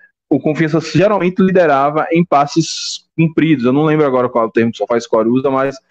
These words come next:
os passes que são mais longos. Então, o Confiança tinha essa saída de bola e às vezes conseguia acelerar. O nosso problema sempre foi mesmo no último terço do campo. Espero que ele resolva isso pra próxima temporada. Sigamos aqui.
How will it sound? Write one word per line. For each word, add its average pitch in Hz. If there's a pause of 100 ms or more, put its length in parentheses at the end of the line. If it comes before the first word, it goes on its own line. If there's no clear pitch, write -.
(480)
os 143
passes 151
que -
são 160
mais 180
longos. 147
Então, 117
o 117
Confiança 123
tinha 143
essa 147
saída 135
de 135
bola 127 (200)
e -
às 151
vezes 156
conseguia - (300)
acelerar. 165 (220)
O 135
nosso 180
problema 156
sempre 175
foi 147
mesmo 127
no 135
último -
terço 135
do 302
campo. - (280)
Espero 120
que -
ele 135 (100)
resolva 117
isso 117
pra -
próxima 120
temporada. 110 (1300)
Sigamos 117
aqui. -